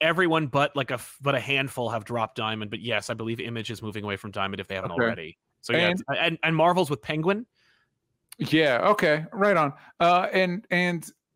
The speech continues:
Speaker 2: so I kind of assumed that's a good thing, right? But then I, the feedback I was getting, I, maybe it was just because change is always challenging.
Speaker 1: Yeah.
Speaker 2: That it was like, "Yeah, we're finally moving away from Down-, Diamond, and it sucks." It's like, "But Diamond sucked."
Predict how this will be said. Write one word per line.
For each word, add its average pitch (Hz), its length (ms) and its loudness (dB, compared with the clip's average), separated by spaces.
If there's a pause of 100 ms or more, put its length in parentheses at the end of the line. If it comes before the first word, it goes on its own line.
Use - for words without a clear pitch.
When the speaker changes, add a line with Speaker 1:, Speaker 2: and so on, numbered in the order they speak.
(120)
Speaker 2:
so - 160 2
I 202 160 6
kind 208 200 0
of 180 60 -2
assumed 160 720 -2
that's 156 300 2
a 143 40 -2
good 190 360 4
thing, 143 180 2
right? 139 340 2
But 143 120 0
then 175 260 0
I, 156 80 2
the 160 220 -4
feedback 170 380 0
I 156 60 4
was 147 120 2
getting, 156 260 2
I, 202 120 2
maybe 220 260 2
it 185 60 -4
was 165 180 -2
just 151 320 -4
because 131 320 -2
change 131 340 0
is 120 140 -2
always 113 320 0
challenging. 113 600 -6 (380)
Speaker 1:
Yeah. 180 160 2 (160)
Speaker 2:
That 123 80 2
it 131 60 4
was 131 120 0
like, 120 220 2
"Yeah, 165 160 2
we're 131 100 2
finally 160 280 2
moving 151 200 2
away 143 140 4
from 123 140 -6
Down-, 127 220 2 (100)
Diamond, 117 360 0
and 107 100 2
it 101 100 -6
sucks." - 360 -2
It's 120 60 -8
like, 135 120 -6
"But 127 120 -6
Diamond 170 400 0
sucked." - 380 -14